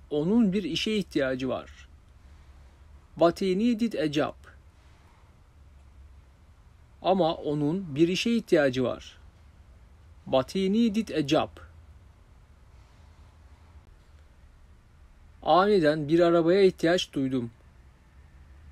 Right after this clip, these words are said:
I suddenly needed a car. Aniden bir arabaya ihtiyaç duydum.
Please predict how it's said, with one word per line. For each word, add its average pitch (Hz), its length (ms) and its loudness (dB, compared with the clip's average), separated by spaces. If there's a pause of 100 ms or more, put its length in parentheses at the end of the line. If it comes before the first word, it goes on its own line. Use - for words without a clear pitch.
(240)
I 123 40 -8
suddenly 214 800 -2
needed 185 540 -4
a 151 160 -4
car. 139 220 -4 (3000)
Aniden 147 640 2
bir 165 80 2
arabaya 156 400 4
ihtiyaç 160 460 -2
duydum. 131 280 -6